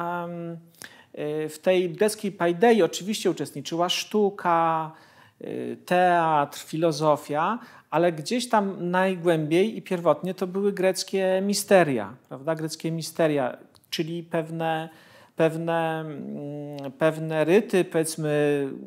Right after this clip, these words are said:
religijne, które miały człowieka wtajemniczyć w los, wtajemniczyć w naturę życia. Ym, a więc,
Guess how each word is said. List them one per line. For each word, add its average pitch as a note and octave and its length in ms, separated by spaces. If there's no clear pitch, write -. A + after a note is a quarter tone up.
religijne, E3 1040
które F3 920
miały F3 220
człowieka F3 320
wtajemniczyć F#3+ 1300
w D3+ 440
los, - 720
wtajemniczyć D#3+ 680
w D3 40
naturę C#3+ 360
życia. B2 440
Ym, C#3+ 480
a D3+ 80
więc, F3+ 380